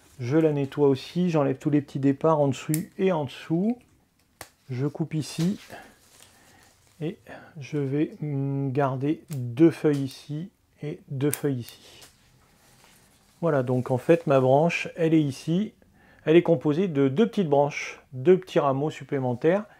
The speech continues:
que je vais positionner ici. Et je vais même, oui, je vais, euh, poser juste un fil pour repositionner, euh, ces, ces deux plateaux. Mais je ne touche pas non plus ici puisque le mouvement, il est déjà bien fait.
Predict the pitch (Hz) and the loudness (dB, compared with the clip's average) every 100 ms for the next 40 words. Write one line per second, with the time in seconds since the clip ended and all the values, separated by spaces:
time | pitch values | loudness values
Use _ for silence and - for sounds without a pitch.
0 | _ _ _ 185 190 165 156 165 156 151 | _ _ _ 4 6 6 4 2 0 -2
1 | 147 - 131 127 139 135 - 139 151 - | -4 -6 -2 -2 -2 -4 -8 -10 -12 -14
2 | - - - 143 123 139 139 151 170 170 | -20 -20 -8 -2 0 2 4 4 4 2
3 | 143 - _ _ - - 139 135 131 147 | 0 -8 _ _ -20 -8 -2 0 2 6
4 | 170 160 151 139 180 160 165 160 208 - | 10 12 10 10 8 8 8 6 4 8
5 | 208 - - 196 226 - 160 131 165 175 | 6 6 2 6 6 6 4 8 8 8
6 | 175 175 165 - 151 165 170 147 123 - | 6 4 4 2 2 4 4 2 0 2
7 | 143 135 123 - 147 160 139 139 135 220 | 4 4 0 -2 2 2 4 2 4 2
8 | - - - - - 160 170 190 - 165 | 0 -18 -20 -12 2 4 6 4 4 2
9 | - 208 185 - 180 170 - 196 196 175 | 6 6 6 2 2 2 0 -4 -4 0
10 | - 180 185 170 160 139 151 175 165 151 | 6 6 8 6 6 4 2 4 2 4
11 | 147 143 135 123 - | 4 4 2 -2 -6